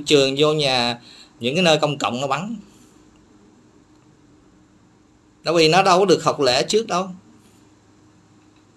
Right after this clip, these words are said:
Và cái ông giáo sư này là ông đi suối, đi đề nghị, đề xuất là bỏ tiên học lễ, hậu học văn.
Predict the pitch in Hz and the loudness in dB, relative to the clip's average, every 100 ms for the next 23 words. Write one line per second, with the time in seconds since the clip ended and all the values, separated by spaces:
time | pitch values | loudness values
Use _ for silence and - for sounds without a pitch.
0 | _ _ _ _ _ _ _ - 117 165 | _ _ _ _ _ _ _ -8 -6 -2
1 | 156 160 180 196 151 143 131 113 101 139 | 0 2 2 4 2 0 -4 -4 -6 -6
2 | 147 139 - 156 208 202 - _ _ _ | 0 0 2 0 -4 -8 -16 _ _ _
3 | _ _ _ _ _ _ 135 151 143 127 | _ _ _ _ _ _ -2 0 2 2
4 | 110 107 101 113 - _ 120 113 104 - | 0 -2 -2 -4 -8 _ -4 0 2 0
5 | 196 _ 117 101 104 76 143 170 - _ | -2 _ -8 -8 -8 -8 -8 -10 -18 _
6 | _ - - 151 147 123 110 92 139 101 | _ -20 -4 -4 -2 -8 -8 -6 -6 -10
7 | 101 - 120 | -12 -10 -12